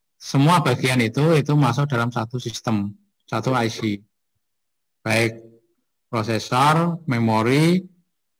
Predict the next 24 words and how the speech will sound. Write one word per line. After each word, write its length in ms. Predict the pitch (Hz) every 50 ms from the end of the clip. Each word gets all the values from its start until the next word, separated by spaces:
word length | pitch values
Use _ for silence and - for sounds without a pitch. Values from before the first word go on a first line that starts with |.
| _ _ -
input 240 | 123 113 123 127 127
output, 320 | 120 117 120 - 156 151
control 260 | 147 127 120 123 123 113
unit 320 | 107 107 110 131 147 147
itu 160 | 131 - 143 143
masuk 400 | 143 143 131 147 147 - 143 139
dalam 240 | - 120 113 113 117
satu 240 | 117 113 113 - 127
I 160 | 113 107 104
C 320 | - - 120 110 107 104 104
yang 80 | 101
disebut 320 | 101 - - - 131 139 139
sebagai 1120 | - 113 107 101 - _ _ - - 117 117 120 120 120 127 127 127 135 156 156 151 - - - - - - _ _ - - _ _ _ _ _
microcontroller. 1040 | - 120 117 - - 123 120 123 123 123 117 107 107 107 104 98 98 98 92 92 95 - _ _ _ _ _ _ _ _ _ _ _ _ _ _ _ _ _ -
Nah, 160 | 95 98 107 120 117 117
ini 160 | 123 104 107 113
sudah 160 | - - 104
kita 240 | 101 - - 107 -
pelajari 400 | 107 104 - 110 98 98 117 123
di 320 | 120 113 101 101 101 101 110 - - - - - - - - _ _ _ _ _ - - - - - - _ _ _ _ _ _ _ _ _ _ _ _
pertemuan 640 | - 117 - 117 110 110 110 107 107 107 110 131 143
awal. 480 | 120 110 107 110 113 131 147 170 180 - - _ _ _ _ _ _ _ _ _ _ _ _ -
Nah, 160 | 120 110 107
selanjutnya 720 | - 135 120 117 113 120 113 120 127 127 143 156 175 190